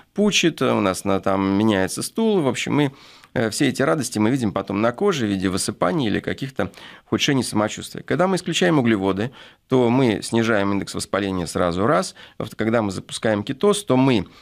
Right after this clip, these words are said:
э, кетоны обладают сами противовоспалительным эффектом. И, э, это первое. А второе, при своем метаболизме их путь короче, и, э, количество, скажем так, побочных продуктов гораздо меньше, и свободных радикалов гораздо меньше, чем при метаболизме глюкозы.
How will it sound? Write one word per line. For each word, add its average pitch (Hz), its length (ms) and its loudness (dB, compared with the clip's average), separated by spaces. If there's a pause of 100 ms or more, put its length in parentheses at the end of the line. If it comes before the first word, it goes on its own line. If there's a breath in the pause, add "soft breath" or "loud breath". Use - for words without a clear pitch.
(520 loud breath)
э, 110 1120 0
кетоны 170 220 2
обладают 143 340 2
сами 131 200 2
противовоспалительным 107 640 -2
эффектом. - 480 -6 (260 loud breath)
И, 135 340 6
э, 107 200 2
это 131 160 -2
первое. 131 480 0
А - 20 -6
второе, 123 380 0
при 110 100 -8
своем 113 280 2
метаболизме 147 600 0 (220 loud breath)
их - 160 -2
путь 127 240 2
короче, 127 560 -2 (200 loud breath)
и, 120 520 2
э, 107 220 2
количество, 123 440 -2
скажем 104 320 -2
так, 104 160 -2
побочных 113 420 -2
продуктов 165 500 -2
гораздо 113 360 -2
меньше, 135 340 2
и - 40 -8
свободных 117 420 0
радикалов 95 480 0 (380 loud breath)
гораздо 143 320 0
меньше, 170 320 0
чем 127 260 0
при 117 140 0
метаболизме 104 540 0
глюкозы. 92 520 -2